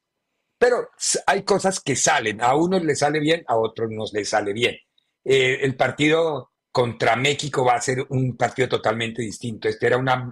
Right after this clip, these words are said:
sub-veintitrés de Venezuela, inclusive, eh, con algunas ganas, pero muy distante de lo que puede ser el nivel de esta C de Colombia, porque no es ni la A ni la B, es la C, la C de Colombia. Va a ser lindo el partido, yo creo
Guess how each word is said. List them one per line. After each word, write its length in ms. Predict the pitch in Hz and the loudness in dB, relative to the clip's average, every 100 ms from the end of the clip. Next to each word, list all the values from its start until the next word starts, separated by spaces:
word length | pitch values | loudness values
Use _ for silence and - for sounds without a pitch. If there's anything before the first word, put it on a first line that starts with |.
| - | -4
sub-veintitrés 880 | 139 123 131 127 113 - 123 120 | -4 -2 -2 -4 -10 -4 -2 0
de 120 | 117 131 | 0 0
Venezuela, 600 | 117 110 - 139 131 107 | -2 -6 -4 0 0 -2
inclusive, 680 | 98 - 98 113 113 98 - - - - - | -8 -16 -10 -6 -2 -4 -6 -20 -20 -20 -4
eh, 360 | 123 110 98 | -2 0 -2
con 200 | - 117 | -4 -2
algunas 420 | 123 117 131 139 127 | 0 0 -2 -2 0
ganas, 340 | 139 135 135 | 0 0 -4
pero 180 | - 110 | -4 -4
muy 240 | 110 120 120 | -2 -4 -4
distante 520 | 127 - 120 113 127 | -4 0 0 0 -4
de 80 | 107 | -4
lo 120 | 101 | -6
que 140 | 110 | -10
puede 220 | - 113 | -2 0
ser 200 | 113 131 - - | 0 -2 -4 -8
el 220 | 123 135 | -2 0
nivel 380 | 131 123 139 156 | 0 0 0 0
de 140 | 151 147 | -2 -2
esta 340 | - 151 - | 0 -2 -2
C 640 | - - - 160 180 - _ _ | -6 0 0 2 0 -4 _ _
de 160 | 120 123 | 0 0
Colombia, 360 | - 156 147 | 2 2 2
porque 140 | 110 110 | -2 -4
no 100 | 123 | -2
es 60 | |
ni 120 | 135 165 | 0 2
la 260 | 120 123 | 4 4
A 60 | 151 | 2
ni 160 | 170 | -2
la 160 | 139 113 | -2 0
B, 220 | 147 135 | 2 0
es 60 | 113 | 0
la 160 | 135 139 | 0 2
C, 260 | 151 156 - _ _ | 2 0 -4 _ _
la 160 | - 113 | 0 0
C 140 | 131 | 2
de 80 | 143 | 2
Colombia. 380 | 143 147 131 117 _ _ 143 | 2 2 0 -2 _ _ 0
Va 80 | |
a 40 | 175 | 2
ser 160 | 208 | 2
lindo 240 | 202 208 208 | 2 2 2
el 80 | 190 | 2
partido, 400 | 151 180 180 185 | 0 2 2 2
yo 180 | 190 | 0
creo 300 | 190 185 196 | 0 0 0